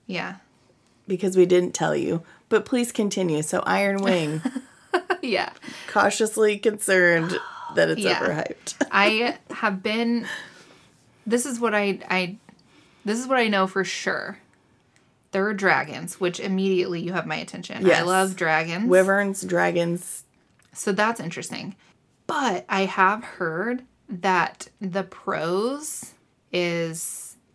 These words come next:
Speaker 1: there are two camps here. Some people are like, "The prose is terrible."
Speaker 2: Eee.
Speaker 1: And she uses, like, a lot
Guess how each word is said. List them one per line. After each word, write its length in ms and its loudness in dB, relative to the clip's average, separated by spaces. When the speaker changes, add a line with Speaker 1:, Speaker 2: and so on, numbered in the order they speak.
Speaker 1:
there 180 0
are 60 2
two 400 -2
camps 480 -4
here. 240 -6
Some 220 -2
people 220 -4
are 80 0
like, 180 -2
"The 60 -6
prose 440 -4
is 180 -10
terrible." 1040 -6
Speaker 2:
Eee. 380 -6
Speaker 1:
And 140 -4
she 160 -2
uses, 560 0
like, 240 -4
a 120 -4
lot 440 2